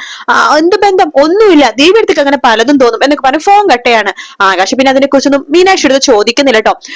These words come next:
എന്തായാലും ബാലൻ രണ്ടു ദിവസം തകർത്ത് അഭിനയിക്കാൻ ട്ടോ. എല്ലാവർക്കും ഭയങ്കര സ്നേഹം, ആര്യനോടും ആകാശിനോടൊക്കെ ഭയങ്കര സ്നേഹം.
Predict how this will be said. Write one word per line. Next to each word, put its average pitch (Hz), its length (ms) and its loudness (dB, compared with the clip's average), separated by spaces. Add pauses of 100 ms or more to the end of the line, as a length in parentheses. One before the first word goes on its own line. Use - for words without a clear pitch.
(100)
എന്തായാലും 339 640 0
ബാലൻ 233 340 -2
രണ്ടു 226 320 -2
ദിവസം 262 200 0
തകർത്ത് 277 500 0
അഭിനയിക്കാൻ 262 580 0
ട്ടോ. 226 100 0
എല്ലാവർക്കും 247 540 0
ഭയങ്കര 240 420 -2
സ്നേഹം, 240 380 -2
ആര്യനോടും 220 580 0
ആകാശിനോടൊക്കെ 240 840 -2
ഭയങ്കര 285 320 0
സ്നേഹം. 254 260 -2